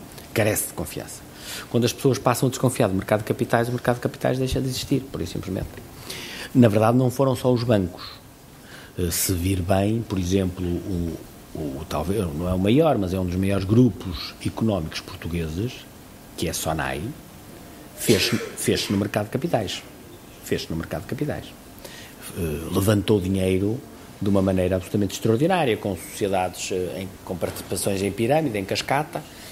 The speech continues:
e, portanto, dominadas e s-, hold-, subholdings e sub-subholdings que iam levantar dinheiro sempre com a calde-, com a ideia de, de controle.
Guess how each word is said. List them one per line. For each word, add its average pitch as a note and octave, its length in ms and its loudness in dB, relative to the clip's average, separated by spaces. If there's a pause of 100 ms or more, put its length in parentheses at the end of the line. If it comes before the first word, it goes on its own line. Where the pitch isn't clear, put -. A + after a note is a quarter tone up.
(120)
e, G#2+ 80 0
portanto, G#2 420 -2
dominadas G#2+ 640 2
e F2+ 60 -4
s-, F2 160 -6 (240)
hold-, B2 400 6
subholdings A2+ 920 2
e G2+ 60 0
sub-subholdings B2 1120 2
que - 120 -4
iam A2 120 0
levantar G#2 340 0
dinheiro A2 240 -2
sempre A2 320 -4
com A#2+ 60 0
a G#2 40 4
calde-, G2+ 320 0
com - 140 -2
a G#2 40 4
ideia G2 340 2
de, F#2+ 220 0
de - 200 -8
controle. - 360 -6